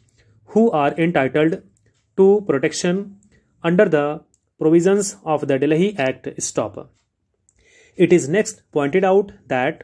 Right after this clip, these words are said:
for settlement of squatters oblique street vendors, comma, there is hardly any footpath which has a width of nine feet, providing five feet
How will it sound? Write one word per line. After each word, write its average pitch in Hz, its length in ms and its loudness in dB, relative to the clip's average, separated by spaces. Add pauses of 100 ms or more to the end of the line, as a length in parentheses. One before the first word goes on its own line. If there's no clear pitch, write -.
for 151 180 -2
settlement 202 640 -2
of 139 340 -4
squatters 165 640 -2 (160)
oblique 139 480 -4
street 190 540 -2
vendors, 135 640 -2 (260)
comma, 135 360 -6 (720)
there 156 200 4
is 156 120 0
hardly 175 600 -2 (400)
any 214 320 2
footpath 139 680 -4 (300)
which 175 240 -4
has 147 380 -4
a 156 260 -2 (100)
width 170 380 -2 (380)
of 151 360 -2
nine 160 240 -4
feet, 202 380 0 (520)
providing 160 460 2
five 208 320 -2
feet 135 300 -2